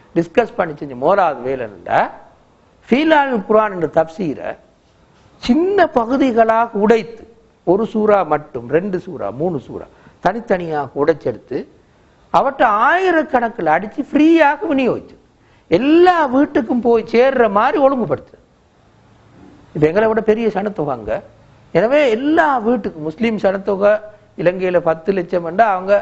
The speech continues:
அதை விட பதினஞ்சு லட்சம் இருக்கிறார்கள் ஒரு ஏரியால மட்டும், காசால மட்டும். காசாக்கு மட்டுமல்ல, முழு பலஸ்தீனுக்கும் இதனை விநியோகித்தார்கள்,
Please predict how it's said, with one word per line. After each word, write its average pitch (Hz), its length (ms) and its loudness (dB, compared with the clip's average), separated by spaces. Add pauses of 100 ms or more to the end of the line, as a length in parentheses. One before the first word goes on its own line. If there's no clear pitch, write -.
(400)
அதை 165 160 2
விட 175 140 0
பதினஞ்சு 208 420 0
லட்சம் 190 320 -2
இருக்கிறார்கள் 151 540 -4 (280)
ஒரு 185 220 4
ஏரியால 196 440 2
மட்டும், 165 380 -4 (380)
காசால 180 520 2
மட்டும். 156 360 -4 (880)
காசாக்கு 277 520 2
மட்டுமல்ல, 233 480 0
முழு 294 340 4
பலஸ்தீனுக்கும் 233 880 -2
இதனை 180 260 -2
விநியோகித்தார்கள், 151 760 -8